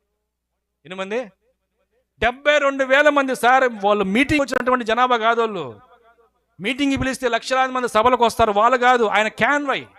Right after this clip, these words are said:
ఆయన బాడీగార్డ్స్, దేవదూతలు. ఎన్ని మంది? డెబ్బై రెండు వేల మంది సార్. డెబ్బై రెండు వేల మంది వాళ్ళే ఉంటారు సార్ సగం మంది మీటింగ్లో.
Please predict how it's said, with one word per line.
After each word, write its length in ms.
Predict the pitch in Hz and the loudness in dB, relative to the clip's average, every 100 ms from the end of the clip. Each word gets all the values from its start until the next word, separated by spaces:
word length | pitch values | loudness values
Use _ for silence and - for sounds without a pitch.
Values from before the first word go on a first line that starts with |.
| _ _ _ _ 180 | _ _ _ _ -6
ఆయన 120 | 196 | -6
బాడీగార్డ్స్, 720 | 160 190 269 262 208 123 - - _ _ _ _ _ | -2 0 0 0 -2 -4 -16 -20 _ _ _ _ _
దేవదూతలు. 720 | 156 214 277 254 240 147 101 95 _ _ _ _ _ _ _ - | -6 -2 -2 -2 -2 -4 -10 -20 _ _ _ _ _ _ _ -14
ఎన్ని 120 | 220 | -6
మంది? 360 | 240 240 277 202 - _ _ _ _ _ _ _ | -6 -6 -8 -10 -16 _ _ _ _ _ _ _
డెబ్బై 380 | 233 247 294 302 | -8 -4 0 0
రెండు 260 | 294 285 | 0 -2
వేల 260 | 269 277 294 | 2 4 4
మంది 260 | 294 269 | 4 2
సార్. 340 | 247 233 247 214 | 4 4 4 2
డెబ్బై 260 | 208 208 | -4 -2
రెండు 200 | 233 220 | -4 -4
వేల 200 | 208 220 | -2 0
మంది 200 | 233 220 | 0 -4
వాళ్ళే 360 | 185 180 240 269 | 0 2 2 2
ఉంటారు 340 | 247 226 214 | 0 -2 -4
సార్ 180 | 185 170 | -2 -2
సగం 260 | 160 156 165 | -2 -4 -4
మంది 180 | 165 170 | -6 -6
మీటింగ్లో. 540 | 165 160 139 123 120 | -4 -4 -4 -6 -10